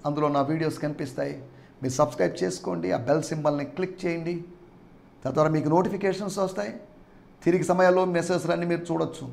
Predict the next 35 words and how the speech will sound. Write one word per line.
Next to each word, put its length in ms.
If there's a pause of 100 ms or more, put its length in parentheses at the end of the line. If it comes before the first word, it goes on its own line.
(1000)
అక్కడక్కడ 340
కొంతమంది 460
చెప్పారు, 220
"ఈరోజే 340
మీ 220
మెసేజ్లు, 460
ఆరు 300
మెసేజ్లు 380
విన్నామండి, 640 (300)
ఏడు 180
మెసేజ్లు 340
విన్నాం, 220
పది 200
మెసేజ్లు 380
విన్నాం" 380 (680)
అని 140
కొంతమంది 480
సాక్ష్యాలు 420
తెలియజేశారు. 600 (120)
వారిని 200
బట్టి 200
నేను 120
ప్రభు 280
నామాన్ని 360
మహిమపరుస్తున్నాను. 800 (1800)
నేను 120
ప్రభు 240
సన్నిధిలో 320
ప్రార్థించి, 600
ధ్యానించి, 460
ప్రార్థించి, 580
ధ్యానించి 440
సందేశాలు 440
తీసుకొని 380
వస్తున్నాను. 520